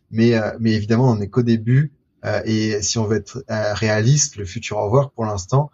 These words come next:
euh, il y a très, très peu de monde qui l'intègre vraiment et qui le fait vraiment bien. Mais par contre, il y a de plus en plus, et ça, c'est très positif, de petits tests qui sont menés,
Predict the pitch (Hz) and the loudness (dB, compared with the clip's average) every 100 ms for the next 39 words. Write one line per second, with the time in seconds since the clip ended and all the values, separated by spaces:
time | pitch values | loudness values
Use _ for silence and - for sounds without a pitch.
0 | _ _ _ 107 101 104 113 101 - 127 | _ _ _ -6 -4 0 -2 -2 -2 -2
1 | - 98 117 107 110 147 127 92 - 107 | 0 -2 -4 -2 2 4 4 0 -6 -6
2 | 107 107 101 135 110 95 101 95 107 120 | -4 -2 2 2 2 -4 -4 0 2 4
3 | 143 120 - 104 104 98 117 104 101 104 | 2 0 -6 -6 -6 -4 -4 -6 -6 -6
4 | 110 113 107 - _ _ - 131 135 107 | -2 -2 -4 -8 _ _ 2 4 4 2
5 | 226 233 113 104 - 196 151 113 180 101 | 2 2 0 -2 -4 0 0 0 -4 -4
6 | 113 135 117 113 104 98 95 92 196 - | -2 -2 -4 -8 -6 -6 -6 -8 -10 -14
7 | _ _ 113 113 117 - - 185 175 135 | _ _ -2 0 0 -4 -4 -4 -2 0
8 | 123 135 - - - 113 110 107 127 | 0 -2 -8 -10 -4 -2 0 0 -2